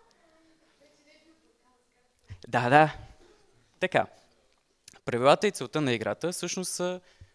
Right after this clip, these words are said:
възможно най-симпъл и най-вече възможно най-бюджетни, защото може с всякакви подръчни материали да направим играта. Нашата игра се състои от пет различни. Само секунда.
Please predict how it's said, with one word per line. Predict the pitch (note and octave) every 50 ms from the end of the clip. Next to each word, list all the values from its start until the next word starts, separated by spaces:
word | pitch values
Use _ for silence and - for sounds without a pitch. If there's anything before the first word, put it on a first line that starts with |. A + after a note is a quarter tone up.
| _ _ _ _ _ -
възможно | B2+ C3+ A#2+ D#3 F#3 F#3+ F#3 E3+ D#3+
най-симпъл | C#3 B2 A2+ A2+ - - A2+ G#2+ G2+ - C#3 D3+ F3 F#3+ F#3+ F#3+ - -
и | D#3+ E3+ F#3 F#3+ F#3+ G3 F#3+ - -
най-вече | C3+ D3+ D3+ C#3 A#2 A#2 A#2 - - - E3+ E3
възможно | D#3 D3+ D3+ E3 E3 D#3+ D3 D#3+
най-бюджетни, | E3+ F3 C#3 D3+ C#3+ C3 D#3+ D3+ - - G#2+ G2
защото | F#2+ G#2 - D3 D3+ - D#3
може | D3+ E3 F3 F3
с | - - E3+
всякакви | - - D#3 E3 - - - D#3+
подръчни | - - A#2 A2 C#3 C#3 - - B2+
материали | A2+ A2 - A2+ A2 A2 G#2+ G#2+ A#2+ D3 F3
да | D#3 C#3+
направим | B2 A2+ - A2+ A#2 C3 C#3+ D3+ D#3
играта. | D3+ D#3+ E3 C#3 - - - - - - - - - - - - - _ _ _ -
Нашата | D3+ E3+ F3+ - - -
игра | C3+ A2+ B2+ D3 F#3
се | - - C3+
състои | - - - - - D3 E3+ F#3 G3 F#3 - -
от | D#3 E3+ F3 - - - - - - - _ _ _ _ _ _ _ _ _ _ _ _ _ - - - - - _ _
пет | D3+ D3 C#3 -
различни. | A#2 A2+ G#2 A2 A2+ A2+ - - C3+ D#3 F3+ F#3+ - _ _ _ _ _
Само | - - - - - -
секунда. | - - - - - - - - - A#2 D#3 G3